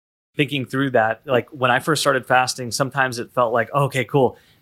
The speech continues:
Now I have an opportunity to, you know, have a meal that I missed out on, have some sort of food that was maybe a little more indulgent or something like that," and wasn't really serving my goals, but I had already seen the scale start to move. But, you know, it really is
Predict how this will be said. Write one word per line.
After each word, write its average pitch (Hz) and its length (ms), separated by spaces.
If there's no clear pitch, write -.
Now 127 180
I 127 60
have 123 160
an 123 60
opportunity 117 600
to, 120 160
you 117 440
know, 123 60
have 123 200
a 120 80
meal 120 340
that 117 100
I 113 60
missed 117 280
out 113 160
on, 110 160
have 123 180
some 123 180
sort 123 220
of 110 120
food 123 340
that 110 100
was 110 160
maybe 120 220
a 117 80
little 117 160
more 117 200
indulgent 123 600
or 117 120
something 123 320
like 113 200
that," 120 280
and 135 300
wasn't 165 300
really 170 180
serving 147 300
my 127 120
goals, 135 400
but 123 160
I 117 80
had 120 120
already 131 240
seen 131 240
the 113 80
scale 127 320
start 120 280
to 120 80
move. 131 380
But, 131 220
you 151 180
know, 151 80
it 110 80
really 151 360
is 139 200